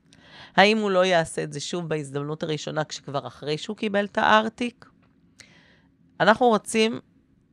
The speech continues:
לכוון את הילדים לאורך זמן, לא רק לפתור את הבעיה של הרגע. אם זה רק לפתור את הרגע,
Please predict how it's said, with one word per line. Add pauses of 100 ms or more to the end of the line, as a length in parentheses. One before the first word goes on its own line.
(260)
לכוון
את
הילדים
לאורך
זמן,
לא
רק
לפתור
את
הבעיה
של
הרגע. (1000)
אם
זה
רק
לפתור
את
הרגע,